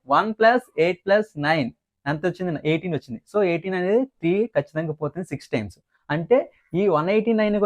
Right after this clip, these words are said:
నెంబర్ కూడా త్రీలో ఈజీగా పోతుంది. So చూస్తే మన కాలిక్యులేషన్ చూస్తే సిక్స్టీ త్రీ వస్తుంది. So సింపుల్ నెంబర్ తీసుకున్నా, మీరు కావాలంటే పెద్ద నెంబర్లో కూడా ఈ రూల్ని చెక్ చేసుకోవచ్చు. So అదేవిధంగా ఫోర్, ఒక నెంబర్ ఫోర్తో డివైడ్ అవ్వాలంటే ఖచ్చితంగా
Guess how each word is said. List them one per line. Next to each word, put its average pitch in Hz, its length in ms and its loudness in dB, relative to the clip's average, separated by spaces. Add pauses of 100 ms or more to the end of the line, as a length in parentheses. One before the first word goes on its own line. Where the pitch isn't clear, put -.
నెంబర్ 175 280 -4
కూడా 175 140 0 (120)
త్రీలో 170 240 -2 (120)
ఈజీగా 160 300 -2 (100)
పోతుంది. 120 380 -6 (220)
So 180 60 -8 (140)
చూస్తే 160 300 -4
మన 160 180 -4
కాలిక్యులేషన్ 156 460 -2
చూస్తే 139 240 -4 (420)
సిక్స్టీ 151 320 -10
త్రీ 143 180 0
వస్తుంది. 104 320 -4 (260)
So 202 60 -2 (140)
సింపుల్ 156 300 -4
నెంబర్ 165 240 -2
తీసుకున్నా, 151 320 -4 (120)
మీరు 151 180 -6
కావాలంటే 147 340 0
పెద్ద 135 120 0 (100)
నెంబర్లో 156 280 -2 (100)
కూడా 160 160 0 (460)
ఈ - 100 2
రూల్ని 151 320 0
చెక్ 127 220 -4
చేసుకోవచ్చు. - 420 -8 (440)
So 214 60 0 (120)
అదేవిధంగా 202 560 -2 (460)
ఫోర్, 185 220 8 (220)
ఒక 165 80 0 (120)
నెంబర్ 202 280 2 (100)
ఫోర్తో 190 300 0 (100)
డివైడ్ 180 360 6
అవ్వాలంటే 160 540 -2 (140)
ఖచ్చితంగా 190 440 -4